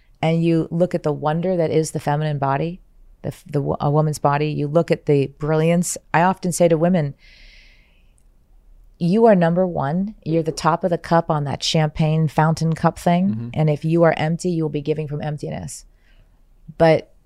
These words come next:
Speaker 1: if you fill yourself up first, and it's called the infinity, right?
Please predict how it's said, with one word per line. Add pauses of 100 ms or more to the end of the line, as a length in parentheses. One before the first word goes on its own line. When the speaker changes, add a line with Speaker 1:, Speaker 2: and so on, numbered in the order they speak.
(880)
Speaker 1:
if
you
fill
yourself
up
first,
and
it's
called
the
infinity, (380)
right?